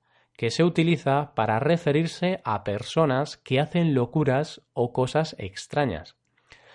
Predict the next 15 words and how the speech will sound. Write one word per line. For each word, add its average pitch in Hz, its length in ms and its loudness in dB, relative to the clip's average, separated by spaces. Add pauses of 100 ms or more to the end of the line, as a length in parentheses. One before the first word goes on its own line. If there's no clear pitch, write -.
(160)
En 160 200 4
tercer 170 420 4
lugar, 127 640 2 (420)
estar 151 560 0
hecho 160 460 0
un 135 280 0
toro, 85 440 -4 (360)
referido 160 720 4
a 113 80 2
una 165 220 4
persona 165 600 0
que 107 160 -4
tiene 156 400 2
mucha 139 400 0
fuerza. 87 500 -8